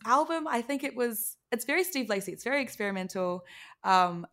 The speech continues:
can't believe that he's sold out stadiums and stadiums all throughout the world just because he was such an indie artist for so long. And I love how he's staying true to being an artist artist and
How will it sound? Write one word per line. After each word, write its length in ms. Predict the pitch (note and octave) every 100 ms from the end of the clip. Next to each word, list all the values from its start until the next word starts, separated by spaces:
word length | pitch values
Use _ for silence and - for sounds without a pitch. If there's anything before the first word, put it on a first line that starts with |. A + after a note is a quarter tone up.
| -
can't 240 | G#3 C#4+
believe 300 | C4+ A3+ A3+
that 140 | G#3 F#3+
he's 380 | F#3 F#3+ F3 -
sold 300 | G#3 G3 G3
out 300 | F3+ - -
stadiums 760 | - - C#4 D#4 C#4 C4 A3
and 100 | A3+
stadiums 420 | A3 G3+ G3+ F#3+ -
all 160 | A3
throughout 280 | A3 G#3 G3+
the 60 | F#3
world 420 | F#3 F3+ E3+ E3+ - - - - _
just 180 | E4+ E4+
because 300 | F#4+ D#4+ C#4+
he 120 | C4+
was 180 | C4 B3
such 200 | - A#3+
an 60 | A3
indie 320 | G#3 G3+ G#3+
artist 260 | G3 G#3 A3
for 80 | G#3
so 220 | - F#3+
long. 460 | F#3+ E3+ F3+ C#4 E4+ - - - -
And 120 | A3
I 60 |
love 260 | G#3+ A3 A#3+
how 160 | C4+ B3+
he's 220 | B3 A#3+
staying 320 | G#3+ G3+ G3+
true 300 | F#3+ G3+ F#3+
to 140 | F#3+ F3
being 260 | F#3+ F#3
an 100 | F3
artist 360 | - A3+ A#3+ B3
artist 440 | G#3 G3 G3+ -
and 220 | F3+ F3